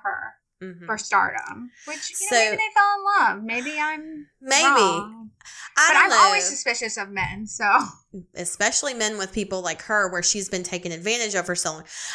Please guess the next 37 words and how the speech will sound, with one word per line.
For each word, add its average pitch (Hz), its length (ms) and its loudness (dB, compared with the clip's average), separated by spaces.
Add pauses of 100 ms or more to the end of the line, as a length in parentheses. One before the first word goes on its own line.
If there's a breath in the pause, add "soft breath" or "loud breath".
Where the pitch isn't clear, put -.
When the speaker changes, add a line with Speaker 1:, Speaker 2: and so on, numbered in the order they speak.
(120 loud breath)
Speaker 2:
I 392 280 4
am 320 120 -2
shocked - 560 2 (140)
that 180 260 4 (160)
if 202 180 0
she 294 720 0 (300)
didn't 226 380 0
have, 185 440 -2
I 233 40 -6
mean, 240 100 -4
she 311 160 2
had 277 160 -4
everything 214 500 0
taken 180 240 -2
away 170 200 0
from 170 180 -4
her. - 180 -4 (220 loud breath)
Well, 185 80 -8
how 247 260 2
could 302 160 -2
they 240 80 2
not 196 180 0
take 180 220 -6
this 170 220 -2
from 160 160 -12
her 139 140 -8
too? - 260 -8 (560)
You 214 140 -4
know, 214 280 4
like, 196 160 2
why 208 260 4
was 226 160 -2
she 233 120 0
allowed 196 260 2
to 214 80 -2
have 302 240 -2
this? 151 260 -4